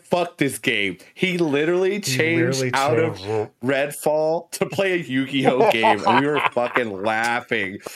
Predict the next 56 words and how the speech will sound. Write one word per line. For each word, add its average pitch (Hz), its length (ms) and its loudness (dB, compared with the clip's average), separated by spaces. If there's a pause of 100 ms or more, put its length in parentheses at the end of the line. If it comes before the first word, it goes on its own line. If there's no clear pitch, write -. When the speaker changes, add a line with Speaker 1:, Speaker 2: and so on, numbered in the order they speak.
(100)
Speaker 1:
We 180 80 0
just 175 180 -2
was 165 140 0
like, 139 160 -2
"Fuck - 340 -4
this 160 160 -2
game. 143 380 0 (160)
I 110 120 0
hate 143 260 -2
how 147 220 0
it, 131 100 -2 (260)
it 135 220 -2
feels. 131 560 0 (180)
The - 80 -8
g-, - 200 -2
you 165 60 0
know, 127 120 0
I 123 60 0
want 139 220 0
my 139 120 -2
cursor - 340 -4
to 117 80 -2
be 117 180 -2
on 135 220 -2
the 147 80 -2
fucking 143 400 -2
guy." 113 380 0 (260)
And 123 100 -2
he 175 120 -2
just, 151 220 -2
a 147 60 0
big 156 320 -2
screen 139 480 -2
to, 131 120 0
like, 117 160 0
a 120 60 -2
dark 117 300 -2
magician. 113 480 -2
Speaker 2:
Real 151 240 2 (220)
Speaker 1:
That 120 140 4
shit 113 200 2
Speaker 2:
time. - 0 -
Speaker 1:
was 113 160 -4
pretty 101 280 -4
funny. 92 480 -4 (400)
Like, 101 180 0
Speaker 2:
Real 151 220 0
time. 104 680 -6 (400)
Oh, 110 500 0
Speaker 1:
we're 95 60 0
just, 98 300 -2
Speaker 2:
God. 95 260 0
Speaker 1:
we're 220 80 0
just - 120 -6
like, 180 200 0
"What?" 180 600 0